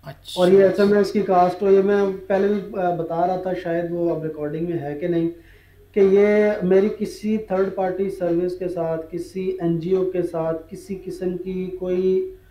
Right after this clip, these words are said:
Speaker 1: ठीक है।
Speaker 2: आ, affiliation नहीं है। ये, आ, जो project मैं run कर रहा हूँ, ये अपने, आ, expense पे कर रहा हूँ। इस पे मैं जितना,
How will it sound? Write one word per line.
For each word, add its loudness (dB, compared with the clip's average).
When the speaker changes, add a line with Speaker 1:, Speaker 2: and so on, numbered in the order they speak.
Speaker 1:
ठीक -12
है। -4
Speaker 2:
आ, 2
affiliation 4
नहीं 8
है। 4
ये, 4
आ, -4
जो -2
project -2
मैं -2
run 0
कर -2
रहा 0
हूँ, 2
ये 0
अपने, -2
आ, -4
expense -6
पे -6
कर -2
रहा 0
हूँ। -4
इस -8
पे -2
मैं 0
जितना, -4